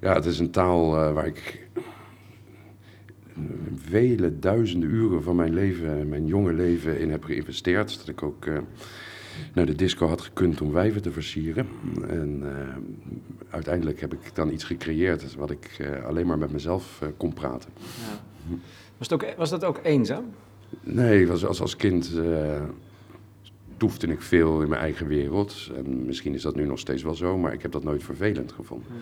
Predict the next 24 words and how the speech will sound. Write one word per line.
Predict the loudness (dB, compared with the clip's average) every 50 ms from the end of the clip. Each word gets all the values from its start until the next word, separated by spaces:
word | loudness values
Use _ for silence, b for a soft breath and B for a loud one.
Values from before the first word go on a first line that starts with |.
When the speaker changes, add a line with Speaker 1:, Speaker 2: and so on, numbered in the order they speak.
| -14 -16 B B B B B B B B B B B B -12
Speaker 1:
Eh, | -6 -2 0 0 2 2 2 0 2
je | 4
moet | 6 6 6 8
natuurlijk | 6 6 8 8 8 8 8
uiteindelijk | 6 4 4 6 6 6 4 4 6
wel | 6 6 6
leren | 8 8 8 6 6 6 4 4 2 2
te | 2 4
leven | 8 8 8 8 8 6
met | 2 0 0
de | 0 -2
werkelijkheid. | -2 -2 -4 -4 -6 -6 -6 -6 -6 -6 -6 -8 -8 -8 -6 -4
En, | 0 0 0 2 0 0 -2
eh, | -4 -4 -6 -6 -6 -4
escapisme, | -4 -4 -2 -2 -4 -2 2 4 4 4 2 0 -2 -2 -2 -2
nou, | -4 -4 -4 -4 -4
ontsnappen | -4 -4 -4 0 2 2 2 4 4 2
uit | 2 0
de | -2 -2
werkelijkheid | -2 -2 -2 -4 -4 -4 -4 -6 -4 -4
is | -4 -4
nooit | -2 -2 -2 -4
een | -2 -2
oplossing. | -2 0 0 0 -2 -2 -4 -8 -12